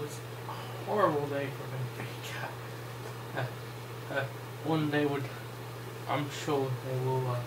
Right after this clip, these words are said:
want to forget and in a hurry. It does open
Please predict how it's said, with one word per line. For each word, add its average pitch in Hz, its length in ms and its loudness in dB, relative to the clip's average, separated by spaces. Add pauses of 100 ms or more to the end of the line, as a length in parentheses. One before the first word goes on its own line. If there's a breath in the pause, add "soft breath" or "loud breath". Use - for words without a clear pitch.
(580)
want 143 240 -4
to 139 120 2 (120)
forget 127 320 0 (120)
and 123 380 -2
in 135 80 -2 (640)
a - 40 -2
hurry. 147 380 2 (1900)
It 160 240 -4
does 160 320 8
open 160 340 8